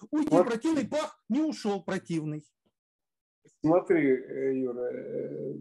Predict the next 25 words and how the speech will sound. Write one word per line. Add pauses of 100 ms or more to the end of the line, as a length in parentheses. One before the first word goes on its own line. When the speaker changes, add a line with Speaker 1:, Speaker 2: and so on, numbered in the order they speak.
(480)
Speaker 2:
у
Гасио
задача
не
стояла
там
его
уложить
в
первом
раунде
или
там
во
втором.
Ему
сказали: (720)
«Поработай
как
можно
дольше,
там,
попробуй
там,
ну,